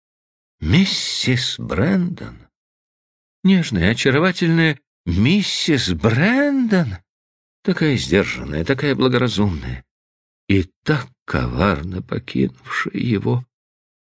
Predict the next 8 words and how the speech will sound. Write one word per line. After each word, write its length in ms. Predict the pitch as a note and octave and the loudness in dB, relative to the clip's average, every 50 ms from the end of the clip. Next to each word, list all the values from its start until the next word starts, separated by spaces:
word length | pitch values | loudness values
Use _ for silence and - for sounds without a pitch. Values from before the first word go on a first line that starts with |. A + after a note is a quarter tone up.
| _ _ _ _ _ _ - | _ _ _ _ _ _ 2
Возможно 540 | D3 D3+ C3+ A2+ A2 A#2+ G#2+ G2+ F#2 G#2 G#2+ | 4 4 4 4 4 2 2 2 2 0 0
ли, 120 | G#2+ A2+ | 0 -2
чтобы 280 | - - - F#2+ G#2 G2+ | -2 -2 -2 0 0 0
она 140 | G2 A2 | -2 -2
стала 300 | A2 - - A2 A2+ A2+ | -4 -2 0 2 2 2
преследовать 640 | G2+ - A2 A2 - - A#2 A#2 G#2+ G#2 G#2+ G#2 - | 2 2 0 0 2 2 2 4 4 2 0 -2 -4
его 140 | - - - | -6 -6 -6
судом? 440 | - - A#2+ A#2 A#2 A2+ G2 E2+ | -4 -2 0 2 2 2 0 -2